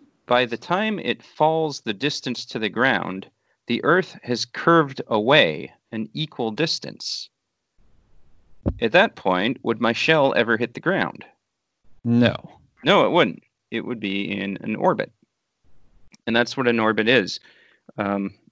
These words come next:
Speaker 1: a-, an object is in orbit if it is able to move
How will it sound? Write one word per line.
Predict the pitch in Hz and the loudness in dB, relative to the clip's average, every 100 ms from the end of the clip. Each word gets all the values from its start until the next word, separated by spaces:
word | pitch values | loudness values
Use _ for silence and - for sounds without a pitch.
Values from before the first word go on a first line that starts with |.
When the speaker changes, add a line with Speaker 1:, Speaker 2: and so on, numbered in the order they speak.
| _ _ _ _ - - - - - - - | _ _ _ _ -20 -20 -20 -20 -20 -14 -2
Speaker 1:
a-, | 107 - | 0 0
an | 104 107 | -2 2
object | 101 147 143 120 | 2 2 -2 -4
is | 110 101 | -6 -4
in | 123 156 | -4 -4
orbit | - 131 123 87 87 - | 0 0 0 -4 -6 -12
if | 107 110 | -10 -4
it | 104 | -4
is | 101 107 98 - | -4 -6 -6 -4
able | 120 127 120 | -2 0 -2
to | - | -2
move | 104 123 104 104 | -2 0 0 -2